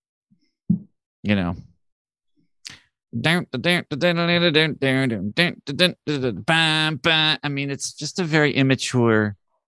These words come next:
thing to me, and I don't like it.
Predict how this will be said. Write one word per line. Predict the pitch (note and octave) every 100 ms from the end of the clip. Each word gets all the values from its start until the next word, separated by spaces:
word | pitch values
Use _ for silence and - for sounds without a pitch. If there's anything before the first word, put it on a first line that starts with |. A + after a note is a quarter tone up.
| _ - - -
thing | - - F2 E2+ - -
to | -
me, | F#2+ F2+ E2 - _ _ _ _ _ _ -
and | A#2+ A#2
I |
don't | A2+ B2
like | - A2
it. | F#2+